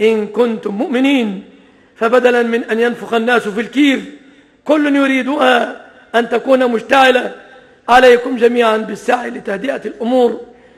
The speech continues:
بين أهل الإسلام حتى تحقن دماؤهم وحتى تزول الفتن عن بلادهم، حتى تحقن الدماء وحتى تزول الفتن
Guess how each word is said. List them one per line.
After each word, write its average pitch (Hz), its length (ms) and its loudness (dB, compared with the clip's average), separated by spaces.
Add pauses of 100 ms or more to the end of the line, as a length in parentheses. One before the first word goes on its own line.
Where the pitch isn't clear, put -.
(300)
بين 240 240 6
أهل 220 220 0
الإسلام 240 760 -2 (360)
حتى 240 320 0
تحقن 262 500 0
دماؤهم 277 720 2 (600)
وحتى 233 380 -2
تزول 247 380 0
الفتن 240 440 0
عن 262 260 0
بلادهم، 269 680 4 (640)
حتى 226 320 0
تحقن 254 420 -2
الدماء 254 720 0 (460)
وحتى 220 420 -2
تزول 247 380 -4
الفتن 254 560 0